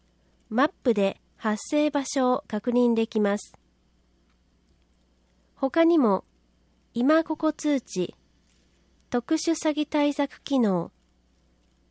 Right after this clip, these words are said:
見守り活動、防犯パトロールなど、安全安心に役立つ機能が多数搭載されています。インストールはこちらから。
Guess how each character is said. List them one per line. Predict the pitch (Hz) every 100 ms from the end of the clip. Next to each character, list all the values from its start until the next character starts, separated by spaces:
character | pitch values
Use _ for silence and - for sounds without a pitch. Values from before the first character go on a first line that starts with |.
| _ _ _ _ _ 233
見 | 247
守 | 320 320 330 320
り |
活 | - 302 - 294
動、 | 233 202 190 - -
防 | 233 277
犯 | 285 302 302
パ | 294 294
ト | 294 285
ロ | 277
ー | 240
ル | 196 -
な | 208 202
ど、 | 185 190 _ _ _ _ _ _ _ _
安 | 220 277 294
全 | 294 277 269 - 214
安 | 254 294
心 | - 311 294
に | 302 302
役 | 294 -
立 | 294 294 -
つ | -
機 | 277
能 | 269 226 185
が | 170 180 _ _ _
多 | - 220
数 | - 302 226 -
搭 | 226 247
載 | - 247 247
さ | 247
れ | 233 -
て | 226
い | 220
ま | 208 220
す。 | - - _ _ _ _ _ _ _ _ _ _ _ _ _ -
イ | 302
ン | 320
ス | -
ト | 330 320
ー |
ル | 262
は | 196 185
こ | 190
ち | -
ら | 202 202
か | 196
ら。 | 185